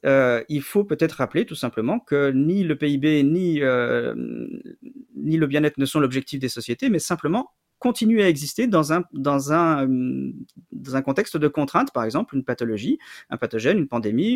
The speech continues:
une guerre, euh, un changement climatique, bah, les sociétés croissent pour y répondre parce qu'elles développent des techniques.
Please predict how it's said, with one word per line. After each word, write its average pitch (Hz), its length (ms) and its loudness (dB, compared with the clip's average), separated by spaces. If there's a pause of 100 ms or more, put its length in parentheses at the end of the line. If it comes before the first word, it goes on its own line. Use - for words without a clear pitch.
une 131 140 2
guerre, 143 360 2 (380)
euh, 131 180 2
un 127 60 0
changement 135 300 -2
climatique, 123 480 -4
bah, 135 80 2
les 123 100 2
sociétés - 380 -4
croissent - 320 0
pour 135 200 -2
y 131 60 0
répondre 196 240 -2
parce 170 140 -6
qu'elles 120 100 -4
développent 147 280 -2
des 151 120 -6
techniques. 131 420 -6